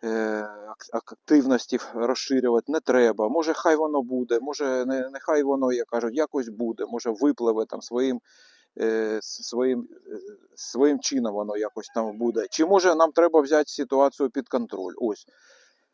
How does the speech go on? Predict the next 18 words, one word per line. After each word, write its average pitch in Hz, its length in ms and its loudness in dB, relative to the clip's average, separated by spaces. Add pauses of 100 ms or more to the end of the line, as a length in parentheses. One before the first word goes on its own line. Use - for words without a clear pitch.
(180)
А 110 120 0
я 143 120 2
вам 143 200 0
бажаю 131 360 -2
миру, 139 300 -6
добра, 135 360 -2 (300)
бережіть 117 280 -10
себе, 117 300 -6
своїх 107 340 -8
рідних 113 320 -10
та 110 100 -10
близьких. 120 640 -12
Ми 107 100 -12
з 107 40 -12
вами 110 260 -6
ще - 140 -12
обов'язково 101 720 -8
ви-, 107 120 -10